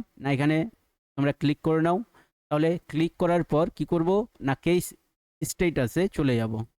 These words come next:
এখানে ক্লিক করলাম, তাহলে দেখো আমি কি করব না, ডায়েরি নম্বর সিলেকশন করব। তারপরে কি করব না, ডায়েরি নম্বর সিলেকশন করার পর ডায়েরি নম্বরটা পুট করে দেবো। তো এই কেসের ডায়েরি নম্বর হচ্ছে দেখো তেইশ হাজার একশো চুরানব্বই, এটা পুট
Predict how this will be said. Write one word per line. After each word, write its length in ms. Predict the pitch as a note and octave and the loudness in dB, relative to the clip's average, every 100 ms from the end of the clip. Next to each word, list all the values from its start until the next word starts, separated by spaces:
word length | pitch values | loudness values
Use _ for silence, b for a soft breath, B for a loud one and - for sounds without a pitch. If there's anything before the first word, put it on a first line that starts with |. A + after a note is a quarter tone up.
| _ _ _ | _ _ _
এখানে 180 | - D#3 - | -2 -2 0
ক্লিক 200 | E3 E3+ | -2 0
করলাম, 260 | F#3 F3 F#3 G#3+ - _ _ | 2 2 2 -2 -8 _ _
তাহলে 180 | C3+ D3+ | 0 0
দেখো 140 | D#3+ E3+ D#3+ | 2 2 2
আমি 100 | D#3+ - | 0 0
কি 80 | E3 | 0
করব 120 | E3+ F3+ | 0 2
না, 60 | D3 B2+ | 0 2
ডায়েরি 240 | C3 D3 D#3 | 2 2 2
নম্বর 200 | D#3 D3+ | 2 -2
সিলেকশন 460 | D3+ D3+ - - D#3+ D#3 | -2 -4 -4 -2 0 2
করব। 140 | D#3 E3+ b b b _ _ | 0 0 b b b _ _
তারপরে 340 | C#3+ D3+ F3+ E3 E3+ | -4 0 0 0 0
কি 60 | E3 | 0
করব 160 | F3 F#3 G#3 - | 0 0 -2 -2
না, 80 | C#3+ D#3 - C3 | -2 -2 -4 -2
ডায়েরি 200 | C3+ D3+ E3 | 0 2 2
নম্বর 180 | E3 D#3+ | 0 0
সিলেকশন 340 | D#3 D#3 - E3 D#3 | 0 -2 0 0 2
করার 180 | D#3+ D#3 | 0 0
পর 80 | F3+ C#3 | 0 2
ডায়েরি 180 | D3 D3+ | 2 2
নম্বরটা 300 | D3+ D#3 D#3+ - | 2 0 -2 -2
পুট 120 | C#3 - | -4 -2
করে 140 | G#3 B2 | -2 0
দেবো। 120 | B2 C3+ | -2 -2
তো 40 | B2+ | 0
এই 60 | D3+ | 0
কেসের 260 | D#3 D#3 E3 D3 | 0 0 0 0
ডায়েরি 200 | D3 D#3+ | 2 2
নম্বর 180 | D#3+ D#3+ D#3+ | 2 0 -2
হচ্ছে 200 | - F#3 E3 | -2 0 0
দেখো 160 | C3+ G3 B B B - | 0 -2 B B B -2
তেইশ 200 | C#3+ D3+ D#3+ | 0 2 0
হাজার 180 | D#3+ C#3+ | 2 0
একশো 160 | B2+ C#3 - | 0 -2 0
চুরানব্বই, 500 | C#3 D3 D#3 E3+ F3+ b b b - | 0 0 0 0 -2 b b b -4
এটা 120 | C#3 - | -4 0
পুট 140 | D3 | -2